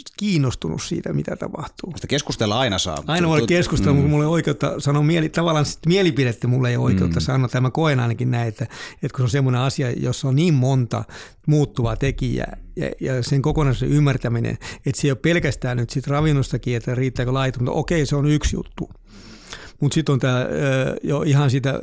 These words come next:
Speaker 1: paliskuntajaosta, kun on, on, kun on ollut luontaiset laitumet ja nyt kun on jaettu paliskuntia aidolle jopa ajettu, että on niinku, et luontaiset laitumetkin on muuttunut. Sit on tullut metsätalous sinne.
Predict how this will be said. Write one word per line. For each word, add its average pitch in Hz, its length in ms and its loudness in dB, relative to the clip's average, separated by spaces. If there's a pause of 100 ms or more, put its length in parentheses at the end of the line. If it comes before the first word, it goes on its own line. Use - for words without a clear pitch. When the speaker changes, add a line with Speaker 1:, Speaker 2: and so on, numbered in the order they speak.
(220)
Speaker 1:
paliskuntajaosta, 170 840 0
kun 147 120 0
on, 147 180 0 (480)
on, 147 360 -2
kun 139 160 2
on 135 60 4
ollut 131 180 2
luontaiset 185 400 2
laitumet 151 480 0 (280)
ja 139 60 4
nyt 143 100 0
kun 151 100 2
on 139 60 4
jaettu 131 480 0 (360)
paliskuntia 131 600 2
aidolle 131 380 0
jopa 135 320 -4
ajettu, 131 440 -2
että 131 240 -2
on 123 100 2
niinku, 123 220 0 (120)
et 120 140 -2
luontaiset 139 420 4
laitumetkin 123 540 -2
on 131 100 0
muuttunut. 160 580 0 (280)
Sit 170 160 -4
on 170 100 2
tullut 127 200 2
metsätalous 160 800 0
sinne. 139 340 0